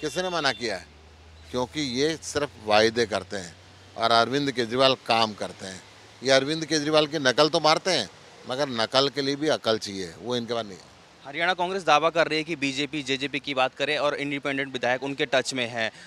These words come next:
Speaker 2: अ, जल-, समय आने पर बताएंगे और वो कहीं ना कहीं कांग्रेस में भी शामिल होंगे। आप किस तरीके?
Speaker 1: सबसे पहले हरियाणा कांग्रेस को अपने हरियाणा के नेता संभालने चाहिए, उसके बाद ये बाकियों की बात करनी चाहिए। इनके अपने नेता नहीं संभलते हैं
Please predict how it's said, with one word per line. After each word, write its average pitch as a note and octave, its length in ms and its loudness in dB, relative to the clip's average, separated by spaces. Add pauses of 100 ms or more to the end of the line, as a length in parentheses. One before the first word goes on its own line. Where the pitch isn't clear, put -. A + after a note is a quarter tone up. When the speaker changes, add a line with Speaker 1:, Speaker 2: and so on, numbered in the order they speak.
(100)
Speaker 2:
अ, C3 300 4
जल-, B2+ 480 -2
समय D3+ 260 -2
आने D#3 220 6
पर D3+ 120 0
बताएंगे C3+ 440 0
और D#3 100 2
वो D3 260 -2
कहीं C3+ 200 -4
ना C#3 60 0
कहीं C#3+ 260 -4
कांग्रेस C3+ 520 -4
में C3 80 -4
भी B2+ 80 -6
शामिल A2+ 320 -6
होंगे। A2+ 160 -6
आप B2 120 -4
किस - 160 -12
तरीके? - 480 -16
Speaker 1:
सबसे D3+ 280 -4
पहले C#3+ 260 -4
हरियाणा A#2 400 -4
कांग्रेस A#2+ 460 -8
को D3 120 -6
अपने C3+ 280 -8
हरियाणा A2 380 -8
के B2+ 120 -10
नेता A2 300 -4
संभालने F#2 560 -12
चाहिए, D#2+ 300 -18 (500)
उसके B2 280 -8
बाद B2+ 240 -4
ये B2+ 100 -6
बाकियों A#2 360 -8
की A2 80 -14
बात G2+ 280 -10
करनी G2 220 -12
चाहिए। D3 260 -10
इनके C#3+ 200 -8
अपने C#3+ 380 -2
नेता D3 300 -2
नहीं C#3+ 140 -6
संभलते A2+ 400 -8
हैं C3+ 180 -10